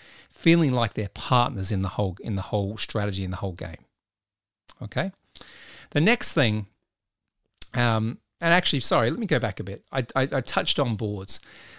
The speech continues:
Why are boards important? Well, again, in private equity, we, we don't have the C E O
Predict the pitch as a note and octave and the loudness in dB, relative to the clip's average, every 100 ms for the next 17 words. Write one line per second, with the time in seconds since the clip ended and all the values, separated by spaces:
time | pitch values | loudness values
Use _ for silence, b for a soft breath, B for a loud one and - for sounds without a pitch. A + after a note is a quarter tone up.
0 | B C#3+ F3 A3 D3 - D3 D3 C#3 A#2 | B 6 8 8 6 4 6 6 4 -4
1 | - A#2+ G#2+ G2 - C#3+ D3 C#3+ C#3+ _ | -4 -6 -8 -12 -10 4 8 8 6 _
2 | b b b b b b b - - - | b b b b b b b -10 -6 -4
3 | - B2+ D#3 C#3+ B2+ - A3+ F3+ E3 - | -2 4 8 8 6 6 6 6 4 4
4 | A#2+ A#2+ - C3+ F#3 F#3 D#3+ B B - | 2 2 0 2 6 8 6 B B -2
5 | D3 E3+ E3+ D#3+ - - C#3+ B2+ A2+ B2+ | 0 4 4 2 -4 0 4 4 2 0
6 | A#2 - B2 A2 A2+ | 0 2 4 4 6